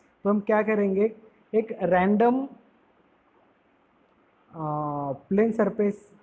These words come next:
हम consider करेंगे random shape का, जो यहाँ पर दिखा है ऐसा, ऐसा। ओके, उसको अगर आप side view से देखेंगे तो आपको ऐसा दिखेगा, ये उसका front view है, ये side view है। ओके, और जो वा-, जो liquid है वो उसके ऊपर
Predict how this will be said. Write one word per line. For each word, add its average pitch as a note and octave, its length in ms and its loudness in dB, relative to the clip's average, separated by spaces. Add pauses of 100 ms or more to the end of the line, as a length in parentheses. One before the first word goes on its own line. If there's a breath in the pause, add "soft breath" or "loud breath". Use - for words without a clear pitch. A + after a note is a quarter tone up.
(300)
हम F3 140 -2
consider F#3 400 0
करेंगे F#3 540 0
random F3 320 0
shape E3+ 240 -4
का, A3 180 0 (400)
जो E3+ 300 0
यहाँ E3 200 2
पर E3+ 160 2
दिखा E3 220 0
है D3 80 2
ऐसा, C3+ 240 -2
ऐसा। A#2+ 220 -10 (1500)
ओके, B3 180 -4 (360)
उसको F3+ 220 -2
अगर F#3 180 2
आप F#3+ 300 -2
side F3 240 0
view F#3 80 0
से F#3+ 60 -2
देखेंगे F#3 280 -2
तो F#3 80 0
आपको F3 220 0
ऐसा E3 160 0
दिखेगा, B2 340 -6 (1200)
ये D#3 80 2
उसका D#3+ 180 0
front F3 300 0
view F#3+ 140 2
है, B3+ 180 -8 (260)
ये D#3+ 60 -4
side D#3 240 2
view B2+ 120 -2
है। A2+ 120 -10 (720)
ओके, - 360 -12 (260)
और D#3+ 120 0
जो F#3+ 440 0
वा-, D3+ 320 -2
जो D3+ 140 -2
liquid F#3 360 0
है G#3+ 60 2
वो A#3+ 360 0
उसके F3+ 220 -6
ऊपर A3 360 -2